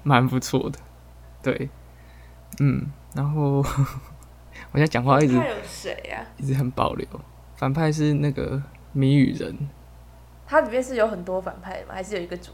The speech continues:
Speaker 2: 要的，就是？
Speaker 1: 这一次是主要是谜语人，对。
Speaker 2: 哦，所以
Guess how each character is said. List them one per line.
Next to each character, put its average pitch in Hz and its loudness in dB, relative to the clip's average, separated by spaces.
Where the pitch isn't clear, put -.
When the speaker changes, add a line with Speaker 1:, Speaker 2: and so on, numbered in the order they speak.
Speaker 2:
要 - -8
的， - -8
就 - -18
是？ - -16
Speaker 1:
这 220 0
一 190 4
次 175 0
是 170 0
主 143 0
要 147 2
是 165 -2
谜 135 4
语 139 4
人， - -12
对。 - -8
Speaker 2:
哦， - -10
所 - -18
以 202 -14